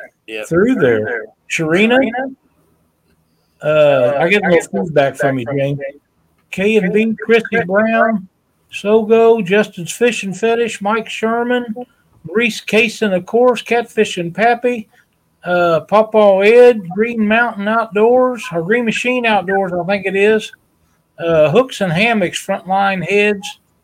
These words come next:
Speaker 2: Frontline Flatheads.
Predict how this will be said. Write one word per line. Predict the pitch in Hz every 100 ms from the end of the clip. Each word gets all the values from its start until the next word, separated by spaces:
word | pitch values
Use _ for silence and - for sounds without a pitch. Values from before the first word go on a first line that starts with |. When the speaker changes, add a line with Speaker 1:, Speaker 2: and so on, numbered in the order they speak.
| _ _ _ _ _ _ _ _ _ _ _ _
Speaker 2:
Frontline | - 151 160 180 _ 147 135 143 139 147 127 -
Flatheads. | 208 220 185 123 110 107 - -